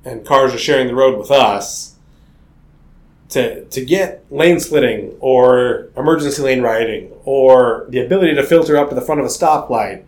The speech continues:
or any of these privileges that really make sense on a motorcycle, to make that not be something that makes people angry and frustrated that they're losing,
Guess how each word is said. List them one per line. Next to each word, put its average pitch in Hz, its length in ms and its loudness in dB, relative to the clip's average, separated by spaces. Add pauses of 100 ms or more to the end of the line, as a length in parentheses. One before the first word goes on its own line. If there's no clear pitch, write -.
(500)
or 123 320 -2
any 202 220 -2
of 175 80 4
these 139 180 -2
privileges 151 600 0
that 117 160 -2
really 180 220 4
make 127 200 0
sense 131 340 -6
on 175 100 0
a 175 40 4
motorcycle, 185 760 0 (400)
to 151 120 -2
make 185 220 0
that 175 220 0
not 131 240 -2
be 143 120 -2
something 147 320 -2
that 120 120 -4
makes 127 200 -4
people 143 340 -8
angry 165 520 -4 (360)
and 120 100 -10
frustrated 143 440 -2
that 107 100 -10
they're 127 200 2
losing, 131 520 -4